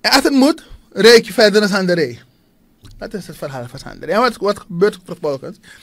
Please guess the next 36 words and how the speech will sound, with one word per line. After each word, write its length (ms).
Hij 120
komt 180
in 80
mijn 120
auto 180
zitten. 340
En 140
ik 80
zeg 220
van, 100
"Hé, 280
hey, 100
Loco 260
Armand, 380
bel 200
me." 340
Hij 120
heeft 120
me 60
gevraagd, 560
maar 180
ik 80
heb 100
hem 120
gezegd 280
van, 100
"Hey, 100
ik 200
ben 160
bereid." 400
"Maar 220
je 80
moet 180
het 100
wel 120
corrigeren." 600